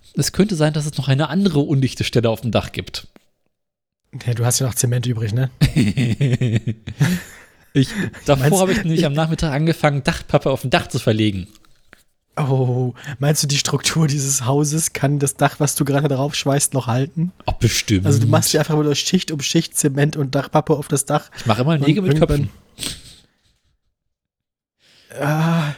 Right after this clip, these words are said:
Speaker 1: Also ich habe dann angefangen, das da wegzuschlagen und dann brauchte ich quasi eine neue Lösung.
Speaker 2: Aha.
Speaker 1: Und dann habe ich mir umgeguckt, was ich noch so an Materialien rumzuliegen hatte.
Speaker 2: Nee, du hast doch jetzt Holz.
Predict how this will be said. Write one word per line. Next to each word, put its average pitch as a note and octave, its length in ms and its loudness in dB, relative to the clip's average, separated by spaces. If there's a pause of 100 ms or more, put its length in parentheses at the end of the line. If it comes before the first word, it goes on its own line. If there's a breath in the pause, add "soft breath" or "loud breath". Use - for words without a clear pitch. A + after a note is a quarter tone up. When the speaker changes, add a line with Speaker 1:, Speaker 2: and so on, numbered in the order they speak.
(140)
Speaker 1:
Also C3 120 4
ich - 100 -2
habe F#3 100 0
dann F3 120 -2
angefangen, D#3 560 2
das D#3+ 140 -2
da B2 100 0
wegzuschlagen F#3 800 -2
und D#3+ 100 -2
dann D3+ 200 0
brauchte D3 280 -4
ich - 80 -8
quasi C#3+ 320 0
eine D3 180 0
neue E3 240 2
Lösung. C3+ 460 -2 (1400)
Speaker 2:
Aha. D#3+ 380 0 (220)
Speaker 1:
Und C#3+ 340 0
dann F3 200 -6
habe D#3 140 2
ich - 100 -2
mir E3+ 140 0
umgeguckt, E3+ 280 -4
was D#3+ 120 4
ich D3+ 40 -4
noch D#3 120 0
so D#3 160 2
an D3 120 -2
Materialien C#3+ 680 2
rumzuliegen B2 560 0
hatte. F3+ 240 2 (1300 soft breath)
Speaker 2:
Nee, C#3 120 2
du A2+ 80 0
hast B2+ 180 0
doch A#2+ 80 -2
jetzt B2+ 200 0
Holz. B2 300 0